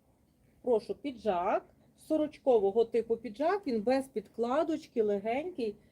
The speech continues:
І, е, брюки двох видів, просто завужені і більше завужені. Прямі і завужені.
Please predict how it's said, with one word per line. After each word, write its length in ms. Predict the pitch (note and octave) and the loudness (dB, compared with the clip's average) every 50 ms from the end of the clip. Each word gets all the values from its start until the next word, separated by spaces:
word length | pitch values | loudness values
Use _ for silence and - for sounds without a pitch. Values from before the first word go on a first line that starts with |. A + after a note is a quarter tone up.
| _ - - - _ _ _ _ _ _ - | _ -12 -12 -12 _ _ _ _ _ _ -8
І, 240 | C4 D#4+ F4+ G4 G4+ F4 - - A#3 | -6 -2 -2 -2 -2 -4 -6 -6 -6
е, 540 | A#3 A#3 A3+ A3 A3 A3 A3 A3 A3 G#3+ G#3+ - _ _ _ - | -4 -4 -2 -2 -2 0 0 0 -2 -4 -6 -10 _ _ _ -14
брюки 440 | G#3 A3+ C4+ C4+ A#3 - - G#3 F#3 | -8 -4 -2 -2 -2 -4 -6 -6 -6
двох 340 | F#3+ G#3+ G3+ A#3 A3 F#3+ - - - | -6 -2 2 2 2 2 2 -2 -8
видів, 500 | F#3 F#3 E3+ E3 E3 G3 B3+ E4+ F#4+ F#4+ - _ _ _ _ | -8 -6 -6 -6 -6 -4 -4 -4 -4 -6 -10 _ _ _ _
просто 380 | - C4 C#4 C#4 - - E4 D#4+ | -2 -2 -2 -2 -2 -6 -8 -6
завужені 600 | D#4 E4 D#4+ D#4+ F4+ G4 F#4+ G4 G4+ F#4+ F#4 F4+ - - | -4 -4 -4 -2 0 0 2 2 2 0 0 -4 -10 -12
і 220 | - D#4+ E4+ F4+ F4 | -12 -10 -10 -12 -12
більше 460 | D#4 B3 A#3+ A#3+ A3+ - - - G#3+ G3+ | -14 -14 -14 -14 -14 -14 -8 -8 -6 -6
завужені. 720 | G3 G3+ F#3+ F#3 F#3 F3+ F3+ F3+ F#3+ F3 F3 F3+ F3+ F#3+ - - - - _ _ _ _ _ _ _ _ _ _ _ _ - - - _ _ _ _ _ _ _ _ _ _ _ _ | -4 -6 -6 -6 -6 -8 -8 -8 -10 -12 -10 -12 -14 -14 -18 -20 -20 -20 _ _ _ _ _ _ _ _ _ _ _ _ -20 -20 -20 _ _ _ _ _ _ _ _ _ _ _ _
Прямі 280 | - C4+ C4 C#4 D#4+ F4 | -6 -6 -6 -6 -6 -8
і 200 | D4+ F#3 A3+ A3 | -8 -6 -6 -4
завужені. 600 | G3+ G#3 F3 D3 D#3 D3+ D3+ E3 C#3+ D#3 D3+ | -4 -4 -4 -4 -8 -12 -12 -12 -14 -14 -16